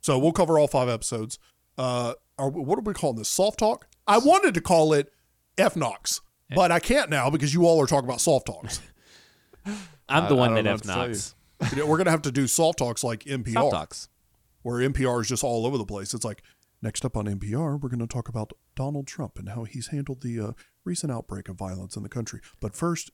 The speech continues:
Speaker 1: beaver dams.
Speaker 2: What if I
Speaker 1: Are they
Speaker 2: put
Speaker 1: the new housing for humans?"
Speaker 2: w-, what if I type out soft, S O F T, of course,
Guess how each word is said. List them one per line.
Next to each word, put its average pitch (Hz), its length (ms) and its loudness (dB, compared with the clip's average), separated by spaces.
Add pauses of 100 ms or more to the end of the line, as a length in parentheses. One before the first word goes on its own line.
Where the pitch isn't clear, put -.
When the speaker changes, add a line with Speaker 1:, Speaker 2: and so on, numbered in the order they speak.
Speaker 1:
beaver 180 280 -4
dams. - 400 -14 (100)
Speaker 2:
What 143 160 0
if 185 140 0
I 180 80 6
Speaker 1:
Are 156 180 4
they 165 140 8
Speaker 2:
put 156 80 4
Speaker 1:
the 156 60 4
new 151 160 4
housing 143 420 -2
for 123 160 -8
humans?" 117 460 -10
Speaker 2:
w-, 127 160 -8 (140)
what 143 140 2
if 165 120 2
I 151 120 4
type 147 320 0
out 135 140 2
soft, 104 580 2 (280)
S 127 240 0
O 113 560 2 (880)
F 113 180 -4
T, 92 300 -6 (140)
of 98 80 -12
course, 90 400 -8